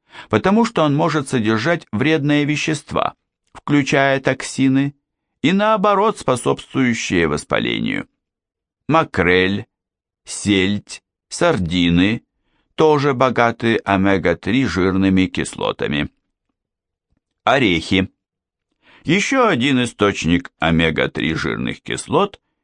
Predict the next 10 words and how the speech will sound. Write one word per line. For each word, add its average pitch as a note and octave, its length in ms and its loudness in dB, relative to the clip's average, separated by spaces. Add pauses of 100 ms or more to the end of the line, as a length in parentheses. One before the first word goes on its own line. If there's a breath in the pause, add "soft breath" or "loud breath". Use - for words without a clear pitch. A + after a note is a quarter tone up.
и G3 80 -2
других G2+ 540 2
полезных E2 580 0
компонентов, A2 840 -2 (420)
включая C#3+ 640 2
витамин A2+ 540 2
Е, C#2+ 400 -2 (400)
укрепляющий F#2+ 1080 -2
иммунитет. F2 800 0 (1200)
Лук C#3+ 540 0